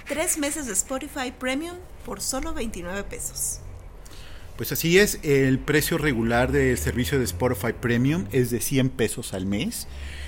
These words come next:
Speaker 2: Entonces, pues tienen esta oferta también que son veintinueve pesos por tres meses. Estos son menos de diez pesos, este, al mes.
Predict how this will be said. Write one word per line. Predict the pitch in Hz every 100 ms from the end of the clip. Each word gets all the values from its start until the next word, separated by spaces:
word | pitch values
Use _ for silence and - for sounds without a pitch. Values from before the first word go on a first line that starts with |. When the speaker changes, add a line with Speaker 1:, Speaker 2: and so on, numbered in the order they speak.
| -
Speaker 2:
Entonces, | - 120 147 135 - 139 139 139 135 123 -
pues | - 113
tienen | 147 151 147
esta | 139 147
oferta | - 135 123 135
también | 127 131
que | 131 127
son | 113 127 123 127 123 113 127
veintinueve | 123 117 120 120 135 135
pesos | 127 120 - 156 151 - -
por | 113 104
tres | - - 139 123
meses. | 123 120 - 170 - - - - - - -
Estos | 120 135
son | - 135 127
menos | 131 131 113
de |
diez | 110 127 123
pesos, | - 120 113 120 107
este, | - - - - -
al | 101
mes. | 107 143 233 -